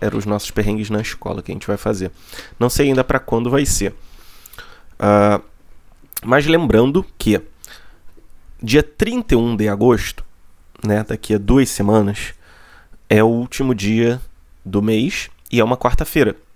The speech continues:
Então, vai ser a semana em que vamos ter o Clube do Livro. E esse mês nós vamos ler A Lenda do Cavaleiro Sem Cabeça, que é um livro, assim, relativamente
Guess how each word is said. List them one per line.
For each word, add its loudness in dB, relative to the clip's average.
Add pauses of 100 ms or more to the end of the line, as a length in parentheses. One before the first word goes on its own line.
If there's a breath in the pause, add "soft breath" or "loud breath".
(400 loud breath)
Então, 0
vai 2
ser 0
a 2
semana 0
em -2
que -8
vamos -4
ter -4 (720 soft breath)
o 0
Clube 0
do 0
Livro. 0 (540)
E 4
esse 0
mês 0
nós -2
vamos -4
ler -2
A 2
Lenda 0
do 0
Cavaleiro 0
Sem -4
Cabeça, -2
que -10
é 2
um 0
livro, 0
assim, -4
relativamente -2